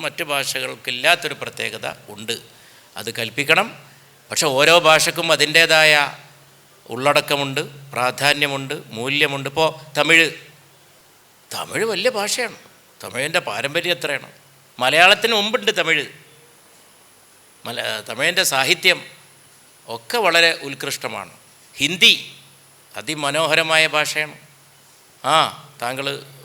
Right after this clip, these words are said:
ഉന്നയിച്ചപ്പോൾ ഞാൻ പറയാണ്, അതിൽ എന്താ, ഇന്ത്യ രാജ്യത്തിൻ്റെ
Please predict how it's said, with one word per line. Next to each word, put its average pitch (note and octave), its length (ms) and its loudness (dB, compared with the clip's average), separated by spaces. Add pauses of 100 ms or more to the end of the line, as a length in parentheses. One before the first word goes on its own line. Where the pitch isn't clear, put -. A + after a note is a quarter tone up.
ഉന്നയിച്ചപ്പോൾ C#3+ 540 -4 (160)
ഞാൻ C3+ 160 -4
പറയാണ്, C3+ 320 -4 (840)
അതിൽ B2+ 180 -6 (300)
എന്താ, B2 180 -2 (100)
ഇന്ത്യ C3+ 320 0
രാജ്യത്തിൻ്റെ C#3+ 440 -6